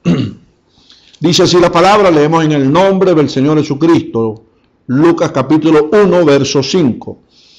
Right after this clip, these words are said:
Hubo en los días de Herodes,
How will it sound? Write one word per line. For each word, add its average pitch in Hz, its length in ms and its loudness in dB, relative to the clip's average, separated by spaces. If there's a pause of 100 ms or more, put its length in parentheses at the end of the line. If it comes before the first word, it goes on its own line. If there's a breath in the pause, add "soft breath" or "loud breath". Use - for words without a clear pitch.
(280 soft breath)
Hubo 226 400 2
en 180 140 2
los 147 140 0
días 180 340 2
de 147 260 2
Herodes, 127 600 2